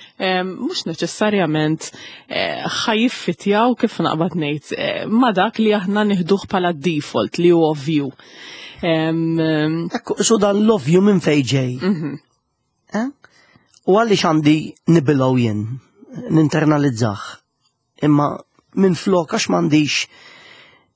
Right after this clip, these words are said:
Speaker 2: impoġġi sinjal ta' mistoqsija u n-, u ngħid, "Isma', ma fil-verità, x'inhu l-ovvju?"
Speaker 1: Mhm.
Speaker 2: Jew semmejt il-kelma normali, ma x'inhu normali eżatt?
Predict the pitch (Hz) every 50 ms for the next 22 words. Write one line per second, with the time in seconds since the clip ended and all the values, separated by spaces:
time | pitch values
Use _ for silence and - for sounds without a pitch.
0 | _ _ _ _ _ _ _ - 180 151 - - 240 269 202 127 - - - -
1 | 160 143 120 113 - - - 120 117 - - - - - - 113 110 123 135 -
2 | - - 185 165 143 147 165 170 165 160 - 180 - - 117 113 117 135 147 151
3 | - 165 131 - - _ _ _ _ _ _ _ _ _ _ _ _ _ _ _
4 | _ _ _ _ _ _ - - _ _ _ _ - 160 147 135 123 147 127 123
5 | 117 - - 110 - - - _ _ _ - - - - 196 156 127 98 - 107
6 | - - 120 110 - - - - - - - 208 202 175 185 185 190 208 208 _
7 | _ _ _ _ _ _ _ - - 139 123 - - 139 127 135 135 - 151 135
8 | - - 147 131 135 139 143 151 135 143 151 170 123 107 - - - 131 151 131
9 | 214 - 165 156 139 104 107 107 - 107 107 - - - - - - - - _
10 | -